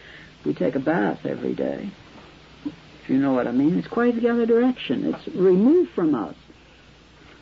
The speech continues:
The certainty of not being disappointed is in the ho-, indwelling of the Holy Spirit, him bringing forth the fruit through us. In Romans fourteen seventeen, "For the kingdom of God is not meat and drink, but righteousness and peace and joy in the Holy Ghost."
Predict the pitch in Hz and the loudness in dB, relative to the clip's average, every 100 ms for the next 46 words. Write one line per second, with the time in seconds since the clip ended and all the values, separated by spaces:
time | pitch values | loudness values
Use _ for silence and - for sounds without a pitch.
0 | - - 147 - 285 302 247 190 131 175 | -18 -10 -6 0 2 2 0 0 -2 -2
1 | 165 151 180 285 - 240 220 208 247 220 | -4 0 2 2 2 -2 0 0 0 -2
2 | - 277 262 127 - - 185 208 208 180 | 0 2 2 0 -2 -4 -2 -2 -2 -2
3 | 233 262 202 262 277 254 254 254 247 233 | -4 -6 -2 2 4 4 2 2 2 0
4 | 226 240 247 - - 277 254 127 - 285 | 0 2 2 0 -2 0 0 -2 0 2
5 | 349 240 190 151 135 151 127 - - - | 4 4 2 2 0 -2 -2 -4 -14 -8
6 | 120 - - - 98 82 55 - - - | -8 -8 -8 -6 -6 -8 -12 -20 -20 -20
7 | - - - - - 165 190 240 262 233 | -20 -20 -20 -20 -4 0 4 4 4 2
8 | - 240 247 - 240 233 - 247 226 190 | 0 0 0 2 0 0 -2 -2 0 -2
9 | 160 123 - - - - - - - - | -4 -4 -6 -14 -20 -20 -20 -20 -20 -20
10 | - - - - - 202 208 - 262 254 | -20 -20 -20 -20 0 2 2 2 4 4
11 | 233 190 233 240 240 208 233 240 247 254 | 2 0 0 0 0 0 0 0 2 2
12 | 247 214 247 233 156 180 202 269 254 196 | 0 0 0 0 -2 -2 0 0 0 -4
13 | - 143 - 147 - 277 208 175 160 156 | -4 -4 -2 -4 0 2 2 0 0 2
14 | 247 320 262 165 139 131 139 127 - - | 2 4 2 2 0 -4 -6 -6 -6 -6
15 | 98 - | -8 -10